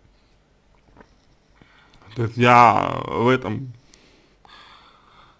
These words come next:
конечно, не уверен, да, я не уверен в этом, но получается так, что вы полностью зависите от своего мужа. А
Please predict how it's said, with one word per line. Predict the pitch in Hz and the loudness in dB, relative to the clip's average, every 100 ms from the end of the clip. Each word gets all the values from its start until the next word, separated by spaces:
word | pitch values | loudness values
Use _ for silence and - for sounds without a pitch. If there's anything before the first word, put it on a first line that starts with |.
| _ - | _ -12
конечно, | 113 120 107 - 110 104 | -4 -2 -2 -2 -4 -2
не | 120 | -2
уверен, | 147 214 247 131 107 | -2 0 2 2 0
да, | 127 151 104 | 0 2 0
я | 101 | -2
не | 107 117 | -4 -2
уверен | 120 92 95 | -4 -6 -8
в | |
этом, | 92 - - 113 | -16 -16 -12 -6
но | 117 117 117 | -2 0 0
получается | 113 123 120 113 175 156 127 | 0 -4 -4 2 2 2 0
так, | 151 139 | -2 -2
что | - 127 | -4 -2
вы | 120 | -2
полностью | 135 143 127 120 | -2 -2 -4 -6
зависите | 107 117 127 127 120 | -4 -2 -2 -4 -6
от | 117 | -6
своего | - 117 117 117 | -6 -6 -4 -4
мужа. | 120 117 107 - _ _ _ _ _ _ _ _ _ _ _ _ _ _ _ _ _ _ _ _ - | -4 -6 -8 -14 _ _ _ _ _ _ _ _ _ _ _ _ _ _ _ _ _ _ _ _ -2
А | 120 123 123 123 | 6 8 10 8